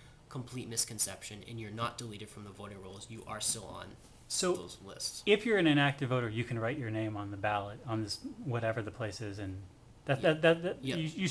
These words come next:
Speaker 2: but you have to be registered.
Speaker 1: Yes, you have to be
Speaker 2: Okay.
Speaker 1: registered,
Speaker 2: As a
Speaker 1: yeah.
Speaker 2: separate thing.
Speaker 1: Yeah.
Speaker 2: Okay. Wow.
Speaker 1: Yeah. So there's, that's why there's been a, we had, and we had a meeting with the city clerk's office, and there's about twenty-five individuals from about ten different organizations who are part of our coalition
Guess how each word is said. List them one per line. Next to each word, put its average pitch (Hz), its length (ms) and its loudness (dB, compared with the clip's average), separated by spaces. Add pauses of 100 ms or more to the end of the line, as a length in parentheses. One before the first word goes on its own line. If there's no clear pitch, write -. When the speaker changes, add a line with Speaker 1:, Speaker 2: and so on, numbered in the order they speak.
Speaker 2:
but 220 140 8
you 185 120 2
have 175 180 8
to 143 60 4
be 120 120 4
registered. 110 500 0 (220)
Speaker 1:
Yes, 139 320 0
you 131 60 0
have 123 80 0
to 127 80 12
be 110 100 0
Speaker 2:
Okay. 98 80 -6
Speaker 1:
registered, 85 360 -2
Speaker 2:
As 131 60 6
a 123 40 2
Speaker 1:
yeah. 117 40 0
Speaker 2:
separate - 400 2
thing. - 140 -16 (160)
Speaker 1:
Yeah. - 120 -10 (260)
Speaker 2:
Okay. 123 220 2 (540)
Wow. 120 360 0 (680)
Speaker 1:
Yeah. - 100 -8 (120)
So 156 160 2
there's, 151 240 4
that's 156 240 4
why 143 140 4
there's 139 180 2
been 165 140 4
a, 151 100 0
we 180 220 2
had, 185 160 2
and 156 160 -2
we 160 100 2
had 185 160 0
a 185 80 0
meeting 156 320 0
with 123 160 -4
the 131 80 0
city 120 240 2
clerk's 110 380 -8
office, 101 340 -4
and 113 60 -4
there's 110 120 -6
about 107 280 -8
twenty-five 135 540 -6
individuals 104 520 -8
from 110 160 -10
about 104 300 -10
ten 127 220 -8
different 113 300 -10
organizations 110 720 -8
who - 100 -12
are 98 40 -12
part 107 220 -8
of 107 120 -8
our 117 100 -4
coalition 123 600 -8